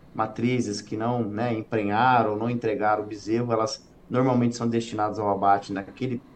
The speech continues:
concentradas no primeiro semestre do ano. E no segundo semestre a gente tem basicamente uma oferta de macho, e normalmente um macho que vem de sistemas de terminação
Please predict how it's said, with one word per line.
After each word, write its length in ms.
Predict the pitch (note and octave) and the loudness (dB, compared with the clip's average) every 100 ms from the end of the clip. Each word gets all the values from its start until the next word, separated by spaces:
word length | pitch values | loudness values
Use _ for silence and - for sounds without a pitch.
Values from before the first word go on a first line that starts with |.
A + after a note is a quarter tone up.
| - | -12
concentradas 720 | - A#2 A#2 G#2 A#2 C3+ C3 A#2 | -2 0 0 -2 4 4 4 0
no 80 | |
primeiro 280 | A2+ A2+ A2+ | -4 0 -2
semestre 520 | - G2+ G2+ G2+ - | -2 -4 -4 -4 -8
do 160 | A#2 A2+ | -2 0
ano. 300 | G#2+ C3+ C#3 - - - - - - - - | 0 -2 -4 -14 -20 -20 -20 -20 -20 -20 -4
E 120 | A#3+ | 2
no 80 | A#3+ | 2
segundo 320 | D#3+ C3+ C3+ | 4 4 4
semestre 640 | D3+ C#3+ C3+ D3+ E3+ F3+ | 4 4 4 4 0 -4
a 60 | F#3 | -2
gente 280 | C#3+ D3+ - | 0 -2 -2
tem 160 | D3 | 0
basicamente 760 | C#3 C#3 F3+ F3 D3+ B2 C#3 E3 | 4 4 4 0 -2 -2 -4 -4
uma 100 | D#3 | -2
oferta 500 | D3 C3+ C3 D3+ E3 | -2 0 0 0 -4
de 200 | C#3 C3+ | -2 0
macho, 500 | A3 D3+ C#3+ - - - - | 2 2 2 -2 -16 -20 -10
e 120 | D#3 | -6
normalmente 500 | G3 F#3 G3+ D#3+ F#3 | -2 0 2 2 0
um 60 | G#3+ | 0
macho 380 | C#3 D#3 E3 - | 4 2 0 -8
que 100 | G3+ | -8
vem 380 | B2 B2+ E3+ - - - - | -2 -2 -2 -6 -20 -20 -6
de 100 | C#3 | -6
sistemas 560 | C#3 D3 - C3 C#3+ C3+ | -4 -6 -2 2 2 0
de 100 | C3+ | 0
terminação 840 | C#3+ C#3 C3+ D3 - A#2 C3 | 2 4 2 0 -2 -2 -2